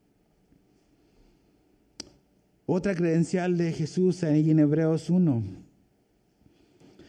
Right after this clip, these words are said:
Dice, "¿Y quién sustenta todas las cosas?", verso tres, "con la palabra de su poder".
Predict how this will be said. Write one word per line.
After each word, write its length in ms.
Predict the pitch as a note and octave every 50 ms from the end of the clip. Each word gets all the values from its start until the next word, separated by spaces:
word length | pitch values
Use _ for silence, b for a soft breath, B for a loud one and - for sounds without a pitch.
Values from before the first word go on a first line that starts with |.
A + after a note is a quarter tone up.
| B B -
Dice, 300 | C#3 D3+ - - F3 F3 F3+
"¿Y 120 | F3 -
quién 300 | - - G3 G3 G#3+ G#3
sustenta 720 | - G3 F#3 - F#3+ G3+ G3+ G3 F#3 - G3 F#3 D#3+ -
todas 240 | - G3 G3 G3+ G3
las 160 | F#3+ F3+ -
cosas?", 400 | - G3 F#3 E3 E3+ D#3 D3 C#3
verso 440 | D3+ E3+ E3 D#3+ - F3+ E3+ E3+ E3
tres, 580 | E3 - D#3 E3 F3+ F3 D3+ - - - - -
"con 140 | - C3+ C#3+
la 140 | D#3 D3+ C3
palabra 640 | D#3 D#3+ D#3 D3+ D3+ D3+ D3+ D#3 D#3 D3+ D#3+ D3
de 120 | C#3 C#3 C3+
su 420 | - - C3+ C3+ C#3 C#3 C3 C3+ - - - _
poder". 360 | _ B2 A#2+ B2 C3 B2+ A2+